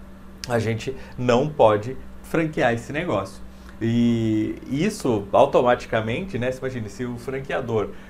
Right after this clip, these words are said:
mostra, né, ensina, incentiva a sonegação de impostos, você tá falando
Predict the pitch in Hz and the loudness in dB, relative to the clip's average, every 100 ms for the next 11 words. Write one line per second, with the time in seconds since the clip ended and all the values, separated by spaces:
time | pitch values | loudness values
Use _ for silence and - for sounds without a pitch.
0 | - 113 113 110 101 - 98 98 101 104 | -8 2 8 8 6 2 0 2 2 0
1 | - 98 113 110 - 113 110 95 92 - | -4 -8 -6 -6 -6 -4 -2 -2 -4 -6
2 | - - 123 - 131 117 117 - 170 170 | -12 -6 -6 0 0 0 -2 -4 -4 0
3 | 120 117 113 104 104 107 101 107 107 127 | 0 0 0 2 0 -2 -6 -6 0 0
4 | 147 - - - - - - 107 156 156 | 0 -8 -12 -12 -16 -16 -8 -6 -4 -4
5 | 165 180 127 123 175 170 | 2 6 8 6 4 0